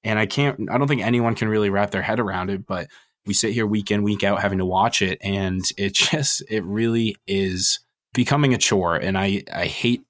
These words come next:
it when Everton becomes like that. It's been like, was like that for large stretches of Sam Allardyce's tenure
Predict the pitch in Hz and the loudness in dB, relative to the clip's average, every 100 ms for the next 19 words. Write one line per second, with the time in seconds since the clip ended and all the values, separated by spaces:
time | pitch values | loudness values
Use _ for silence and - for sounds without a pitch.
0 | _ - 127 - 104 101 104 101 104 95 | _ -2 0 0 -4 -2 -2 -2 -2 -2
1 | - 98 95 101 101 104 104 - 101 - | -2 -2 0 -2 0 0 0 -4 -8 -4
2 | 92 95 92 92 98 107 107 107 101 101 | -4 -2 -4 -6 0 0 2 0 2 0
3 | 98 95 92 90 - 92 - 92 90 - | 0 -2 -2 -2 -2 -2 -2 -4 -2 -2
4 | 90 90 92 92 98 - - - 95 95 | -2 -2 -2 -4 -4 -2 -4 -4 -4 -4